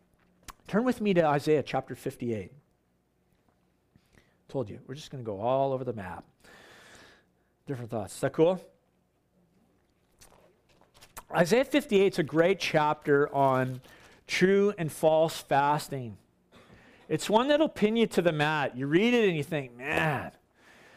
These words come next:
if that's fasting, that, that is, that is tough."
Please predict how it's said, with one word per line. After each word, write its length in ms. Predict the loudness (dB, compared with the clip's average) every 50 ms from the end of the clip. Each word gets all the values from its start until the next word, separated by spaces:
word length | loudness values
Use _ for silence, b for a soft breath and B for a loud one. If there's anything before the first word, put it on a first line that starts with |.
| b b b b b b -20 _ _ B B B B B B B B B B B -14 -14
if 120 | -6 0
that's 240 | 2 2 2 2 -2
fasting, 760 | -2 0 0 2 2 0 -2 -2 -4 -4 -4 -4 -4 -6 -10 -14 _ b b b b b b b b _
that, 480 | 0 2 2 2 2 2 0 -2 -4 -10 _ _ _ -4
that 260 | 0 2 2 4 4 4
is, 320 | 2 2 0 -4 -8 -10 _ _ 0
that 180 | 0 2 2
is 140 | 0 -2 -4
tough." 520 | -4 -2 -2 -2 -2 -6 -10 -16 -20 -20